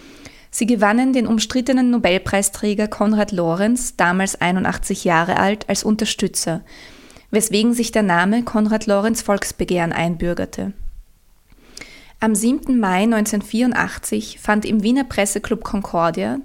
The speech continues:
die sogenannte Pressekonferenz der Tiere statt. Prominente Persönlichkeiten aus Politik und Kultur traten bei der Pressekonferenz auf, und zwar kostümiert als Tiere der Au.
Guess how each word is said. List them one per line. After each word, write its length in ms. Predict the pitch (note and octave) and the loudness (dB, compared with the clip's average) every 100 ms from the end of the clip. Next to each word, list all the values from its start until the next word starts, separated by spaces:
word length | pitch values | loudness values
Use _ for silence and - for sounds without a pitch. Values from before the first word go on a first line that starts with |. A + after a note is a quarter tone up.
| - | -6
die 100 | G#3+ | -4
sogenannte 540 | G3+ G#3 A#3+ A3 G#3+ | 0 2 2 2 0
Pressekonferenz 1040 | G3+ - G3 - - A3+ G#3+ A3 G#3+ G#3+ | -4 -2 0 -2 -2 -2 0 0 0 0
der 120 | - A3 | -4 -4
Tiere 320 | - G3+ E3 | -2 -2 -2
statt. 460 | - - - - - - - - - - - - - | -4 -6 -8 -10 -20 -20 -20 -20 -20 -20 -20 -20 -18
Prominente 560 | - A3 A3 G#3+ A#3 D#4 | -2 2 4 2 2 0
Persönlichkeiten 880 | D4+ C4+ A#3 G#3 G3+ - F3 F3 F#3 | 0 0 0 0 -2 -2 0 0 -2
aus 180 | - - | -2 -2
Politik 520 | - G3 F#3+ B3 - | 0 0 0 -2 0
und 160 | A#3+ | -2
Kultur 600 | A#3 A3 A3 A3+ G#3+ A#3+ | 0 -4 -2 0 0 0
traten 440 | A#3+ G3+ F#3+ - B3+ | -2 0 0 0 0
bei 100 | A#3+ | 0
der 80 | A3+ | 0
Pressekonferenz 880 | - F#3+ - - G#3 G3+ G3+ G3+ - | -2 -2 -2 0 0 0 0 0 0
auf, 440 | D#3+ D#3 D#3 - - - - - | 0 0 -4 -10 -20 -20 -20 -4
und 160 | G#3+ G#3+ | -2 0
zwar 180 | G#3 G3 | 0 0
kostümiert 800 | F#3+ F#3 - F#3+ G#3+ B3 - | 0 -2 0 2 2 0 0
als 200 | G#3 G3+ | -2 0
Tiere 340 | - G#3 G#3 A3 | -2 0 0 0
der 240 | G#3+ - | 2 2
Au. 220 | D3+ D#3 | 2 0